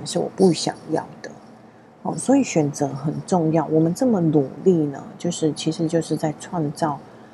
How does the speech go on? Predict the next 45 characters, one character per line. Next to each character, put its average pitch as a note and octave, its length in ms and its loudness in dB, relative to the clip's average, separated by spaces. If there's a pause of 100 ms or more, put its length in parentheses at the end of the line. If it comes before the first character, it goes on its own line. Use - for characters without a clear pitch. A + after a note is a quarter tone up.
(220)
更 G#3 220 6
多 F#3+ 160 2
的 E3 40 0
选 C3+ 200 -4
择 C#3 120 -2
权 D3 240 -6
给 C#3 100 -4
自 D#3 200 0
己， - 220 -6 (240)
然 C#3+ 160 -4
后 E3 100 -2
让 D#3+ 140 0
自 D#3 120 -6
己 D#3 220 -6
过 D#3 140 0
得 - 160 -4
更 C#3+ 180 -10
好， - 220 -12 (520)
然 D3 140 -2
后， D#3 360 -2 (180)
嗯， D#3 200 0 (200)
让 E3 180 2
自 E3 180 2
己 - 280 -8
呢， F#2 60 -12 (840)
不 E3 140 8
用， E3+ 280 4 (640)
呃， D3 160 -4 (160)
在 D#3 320 0 (160)
很 C#3 160 -2
多 D#3 220 6
的 - 20 -6
情 C#3+ 180 -6
况 D3+ 220 -4
之 C#3+ 260 -6
下 D#3+ 400 -6
都 D#3 120 2
必 E3 120 0
须 D#3 160 0
要 C#3 200 0
委 D3 180 0
曲 - 260 -4
求 - 160 -8 (120)
全。 - 200 -6 (680)
OK， - 360 -2